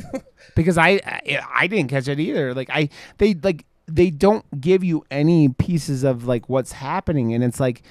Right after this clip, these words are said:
Speaker 2: you're sitting there going, "Well, you have this, like, look at, like, look at s-, okay, let's loo-, look at successful slashers." And I'll go back again. We're gonna go back to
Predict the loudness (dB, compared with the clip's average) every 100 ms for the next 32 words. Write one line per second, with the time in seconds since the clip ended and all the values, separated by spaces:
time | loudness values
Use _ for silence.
0 | _ _ -4 0 2 2 4 2 2 -2
1 | _ -2 2 2 2 2 4 2 0 2
2 | 2 0 -6 -4 -4 -4 -12 _ _ _
3 | 2 2 4 0 _ -20 _ -20 -20 _
4 | _ _ _ _ 0 0 _ _ _ -18
5 | -16 -18 _ _ _ _ _ _ _ _
6 | -4 2 0 0 -6 0 2 2 0 0
7 | -2 -4 -8 -4 -2 -2 -4 -6 -2 -2
8 | -2 -2 0 0 -4 -10 -8 -6 -6 -6
9 | -10 -8 -6 -4 -4 -4 -4 2 2 2
10 | -4 -2 0 0 -2 0 0 0 -4 -6
11 | -6 -6